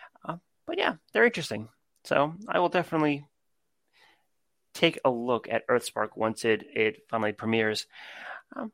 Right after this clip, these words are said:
but yeah, the character designs are looking kinda neat. Uh, we got a, uh, a third teaser trailer that has come out. Uh, looks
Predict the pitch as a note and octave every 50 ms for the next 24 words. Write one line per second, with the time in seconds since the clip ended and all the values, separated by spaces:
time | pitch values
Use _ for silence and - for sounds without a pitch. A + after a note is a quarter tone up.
0 | _ _ - - - - - B3 - _ _ _ _ _ - - _ _ _ _
1 | _ _ _ _ _ _ _ _ _ - - G#3 G3 E3+ - E3+ E3+ C3+ D#3+ D#3
2 | D3 D3 C#3+ C#3 - - - - C3 C3 C3+ C3+ C3+ A#2+ A#2+ B2 B2 - B2+ A#2
3 | A#2 A#2 - - - - - A#2 A2 A2 A2 G#2 G#2+ - - - - - - -
4 | _ _ _ _ _ _ _ - - - - _ _ _ _ _ _ - _ _
5 | _ _ _ _ _ _ _ _ - - _ _ - - - A2+ A2 A2 G#2+ -
6 | A2+ A2+ A#2 A2+ - - - - E3 D3+ C3+ C3+ D3+ F3+ G3+ G3 - - - -
7 | - - B2+ A#2 A2+ A2 A2 A2 A2 A#2 C#3 E3+ F#3 F3 D#3 C3+ C3+ - - -
8 | - - _ - - _ _ _ _ _ _ _ _ _ - A#2 A#2 A2+ A2+ A2+
9 | - A#2 A2+ A2 G#2 - - - E3 D#3+ E3 E3 D3 - - - - F#3+ F3+ F3+
10 | D#3+ F3+ F3+ F3+ - F#3 F3+ F#3+ G#3+ A#3 A3 G3+ F#3+ F3 - - - - - -
11 | - C#3 D3 C#3+ C#3 C#3+ - - E3 D3+ D#3+ F#3 A3+ C#4 D4+ - - - - -
12 | - - - - - - - - G#2+ G#2+ G2+ G#2 G2+ G#2+ G#2 A#2 B2 - - -
13 | - - -